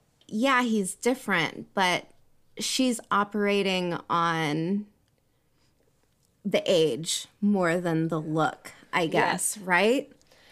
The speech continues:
Speaker 2: I would think so. Yeah.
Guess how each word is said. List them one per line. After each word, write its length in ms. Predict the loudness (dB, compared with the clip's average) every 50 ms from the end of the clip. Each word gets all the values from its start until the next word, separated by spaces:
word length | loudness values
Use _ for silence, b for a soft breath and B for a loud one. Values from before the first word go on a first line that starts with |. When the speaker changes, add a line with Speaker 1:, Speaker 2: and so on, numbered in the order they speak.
| B B B B B _ _ _ _ _ _ -2
Speaker 2:
I 140 | 0 0 2
would 180 | 2 0 -2 -4
think 240 | -4 -6 -6 -6 -8
so. 540 | -4 -2 0 2 2 2 0 0 -2 -6 -10 _ b b b b b b b b b b b _
Yeah. 420 | -2 0 2 2 2 2 2 0